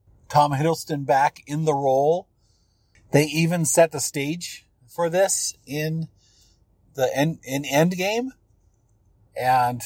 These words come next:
you know, what happened to Loki after he disappeared and had the Tesseract? Well, this is what happens with that. This is how we get a Loki series. And, uh, right away, he's pulled into this strange world of the,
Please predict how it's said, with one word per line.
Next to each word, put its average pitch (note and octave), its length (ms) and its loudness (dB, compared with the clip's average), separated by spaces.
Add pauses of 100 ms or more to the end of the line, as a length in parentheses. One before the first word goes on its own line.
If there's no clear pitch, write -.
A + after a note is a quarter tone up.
you B2 100 -10
know, A#2 80 -2
what B2+ 200 6
happened E3+ 260 4
to G3+ 60 -2
Loki A#3 320 0
after B2+ 220 -4
he C#3+ 80 -12
disappeared E3+ 560 -6
and B2 80 -8
had C3+ 140 -2
the D3+ 80 -10
Tesseract? A#2+ 480 -2 (760)
Well, F#2 140 -8
this G#2+ 180 -6
is A#2 120 -4
what C3 180 2
happens C3+ 760 -2
with A2 220 -16
that. F#2 380 -6
This B2+ 200 0
is C3 140 0
how B2+ 220 4
we C#3 160 -4
get C#3+ 460 2 (300)
a B2+ 40 -4
Loki D#3 360 4
series. F#2+ 680 -14 (840)
And, A#2+ 320 -2
uh, A#2+ 120 4
right F3 260 6
away, F#3+ 260 0
he's D#3 280 -8
pulled F#3+ 320 -2
into E3+ 240 -6
this C#3+ 220 -4
strange F3 680 -6
world D#3+ 580 0
of B2+ 320 -2
the, B2 300 -14